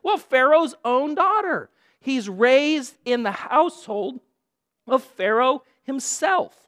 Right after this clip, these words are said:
He's trained in all of the ways of Egypt and all the wisdom of Egypt. <coughs> Only to one day have God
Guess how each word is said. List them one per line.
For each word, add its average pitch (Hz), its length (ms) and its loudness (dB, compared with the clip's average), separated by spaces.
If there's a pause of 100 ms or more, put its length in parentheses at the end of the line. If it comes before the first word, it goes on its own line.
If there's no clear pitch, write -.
(580)
He's 240 280 -10
trained 277 440 -6
in 180 180 -6
all 254 300 -2
of 226 100 -12
the 240 80 -8
ways 226 500 -4 (300)
of 208 140 -6
Egypt 190 360 -4
and 214 80 -10
all 233 200 -4
the 247 80 -12
wisdom 240 560 -10 (680)
of 220 160 -6
Egypt. 175 400 -10 (1300)
<coughs> - 80 -8 (1300)
Only 214 300 -2
to 247 160 -6
one 160 320 0
day 143 360 0 (960)
have 180 300 -2
God 185 380 2